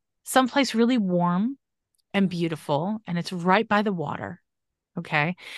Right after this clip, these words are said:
Speaker 1: And there is a warm, big, beautiful fire there. And this is not a fire that needs to be tended to. It is a fire that just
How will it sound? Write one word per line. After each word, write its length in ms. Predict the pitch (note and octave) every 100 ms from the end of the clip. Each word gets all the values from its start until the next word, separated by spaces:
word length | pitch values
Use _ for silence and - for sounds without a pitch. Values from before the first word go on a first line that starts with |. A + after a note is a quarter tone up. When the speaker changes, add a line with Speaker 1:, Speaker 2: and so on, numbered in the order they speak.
| -
Speaker 1:
And 160 | G#3+ A3
there 120 | A3+
is 260 | A#3 G#3+ - _ _
a 80 | F#3
warm, 720 | F3+ F#3+ G#3+ A3+ A3+ A3 G#3+ _ _ _ -
big, 400 | G#3 G3 F#3 - _ _
beautiful 720 | F3+ D#3+ F#3+ F3 - E3 E3+ _
fire 480 | - D3 C3 C3+
there. 380 | C#3+ - - - _ _ _ _ _
And 160 | B3+ A#3+
this 160 | C#4 D4+
is 80 |
not 120 | D4 C#4
a 40 |
fire 240 | - A#3
that 100 | A3+ G#3+
needs 220 | G#3 -
to 80 | -
be 120 | G3+
tended 360 | - F3+ F3 D#3+
to. 140 | - -
It 80 |
is 160 | E3+ -
a 20 |
fire 680 | - - A3+ A#3+ B3 A#3+ A3+ - _ _ _
that 160 | F3 F3 A3 -
just 420 | A3+ A3 -